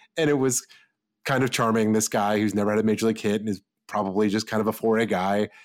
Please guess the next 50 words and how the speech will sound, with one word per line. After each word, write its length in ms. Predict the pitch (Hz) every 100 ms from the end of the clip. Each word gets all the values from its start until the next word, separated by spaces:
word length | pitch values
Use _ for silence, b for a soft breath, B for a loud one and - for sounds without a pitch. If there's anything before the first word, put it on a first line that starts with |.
| B
had 140 | 104
this 160 | 110 -
walk-off 440 | 104 107 113 110
fielder's 260 | 113 110 113
choice 380 | - 101 104 117
in 80 |
a 20 | 98
ridiculous 540 | 92 101 117 123 -
way, 180 | 92 98
and 80 | 107
it 60 |
was 80 | 101
a 60 | 98
fun 280 | - 113
return 240 | 110 110 120
to 60 |
the 120 | 117 143
ballpark, 340 | 170 110 98 -
and 80 |
it 40 | 120
was, 100 | 127
like, 140 | 135
it 60 | 131
was 100 | 147
great. 260 | 226 185 - B B B B B B
And 120 | 123
then 60 | 127
I 40 |
went 300 | 131 131 98
back 300 | 156 175 - - b b _
on 440 | 110 110 110 117 b b b
Tuesday 320 | - 269 160 131
night 320 | 107 117 -
to 120 | 120
see 140 | -
the 80 | 113
Mets 220 | 110 110
play 100 | -
the 120 | 120 147
Orioles, 380 | 190 127 127
and 120 | 117 104
sure 160 | 113
enough, 240 | 110 127 -
they 100 | 120
tied 260 | - 101
the 60 | 104
game 240 | 110 110
in 60 | 127
the 80 | 127
ninth, 400 | 95 123 147